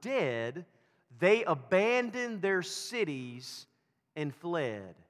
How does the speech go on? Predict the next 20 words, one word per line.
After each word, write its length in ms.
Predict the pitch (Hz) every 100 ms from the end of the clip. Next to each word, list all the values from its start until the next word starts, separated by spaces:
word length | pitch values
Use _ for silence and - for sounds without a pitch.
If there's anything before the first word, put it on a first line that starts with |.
| _ _ _ _ _ _ _ _ _ -
And 260 | 160 175
the 80 | 147
Philistines 1000 | 135 208 214 180 - 151 139 135 131 - - _ _
came 320 | 160 160 156
and 120 | 139 131
lived 200 | 151 131
in 140 | 110
them." 300 | 104 98 87 87 _ _ _ -
So 160 | 170
why 320 | 160 170 214 247
are 120 | 202
the 120 | 165
Beerothites 1000 | 135 190 220 175 - 139 120 127 - - -
in 220 | 170 165
Gittaim? 560 | 143 202 170 123 113 98 85 _ _ _ _ _ _ _ _
Because 320 | 139 - 170
they 120 | 175 160
lost 440 | 143 165 170 -
the 80 | 160
battle 720 | 175 208 196 127 113 113 139